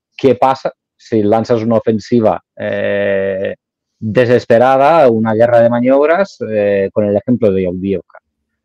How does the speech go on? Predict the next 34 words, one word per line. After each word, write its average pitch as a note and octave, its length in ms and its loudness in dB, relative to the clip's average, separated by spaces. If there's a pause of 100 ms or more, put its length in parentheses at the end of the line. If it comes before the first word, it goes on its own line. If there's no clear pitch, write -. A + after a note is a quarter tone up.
(160)
O - 40 -20
sea, G2+ 260 2
sabemos A2 360 0
por A2 140 -2
qué A#2 100 2
Ucrania A#2+ 400 2
no A#2+ 120 0
hace G#2 160 -6
locuras A#2+ 440 0
como F#2+ 400 -4
las G2 180 -4
hace G2 220 -2
Rusia. F2 360 -12 (960)
Mm, G#2 480 -6 (100)
poco C#3 200 2
más C#3 140 0
que C3+ 80 0
añadir, A2+ 340 0 (140)
sí, C#3+ 260 -2
este, A2+ 600 4
hemos A#2 200 2
llegado A#2+ 280 4
a B2 40 4
un A#2+ 140 0
punto E3 540 2
donde A2 720 2 (120)
es C#3+ 200 2
complicado C3+ 600 2
avanzar B2+ 440 2
muchísimos A2+ 520 -2
kilómetros E3+ 520 -2
como G#2 180 -2
si - 160 -6
nada. F2 220 -4